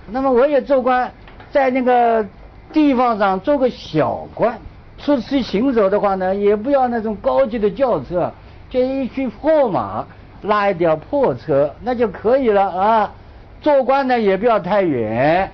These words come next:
在我的家乡做官，守着我们祖先的坟墓啊，守着自己的一个家乡的泥土。同时呢，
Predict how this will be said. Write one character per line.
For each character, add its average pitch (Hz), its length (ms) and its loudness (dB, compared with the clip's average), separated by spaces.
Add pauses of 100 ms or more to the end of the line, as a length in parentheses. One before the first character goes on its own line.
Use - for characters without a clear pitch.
(380)
在 202 200 2
我 147 160 0
的 143 120 -2
家 175 300 0
乡 160 260 -2
做 139 200 -4
官， 117 260 -6
守 131 300 -2
着 170 320 2 (360)
我 131 100 -6
们 165 140 -2
祖 139 260 -2
先 208 160 -2
的 185 140 0
坟 110 140 -10
墓 123 640 -2 (300)
啊， 127 80 -6 (100)
守 131 180 0
着 160 160 0
自 175 180 -8
己 147 160 -4
的 131 160 -2
一 139 80 -4
个 123 200 -6 (120)
家 170 220 -6
乡 160 220 -6
的 131 80 -8
泥 117 380 -12
土。 107 400 -12 (460)
同 269 280 0
时 285 120 2
呢， 269 280 2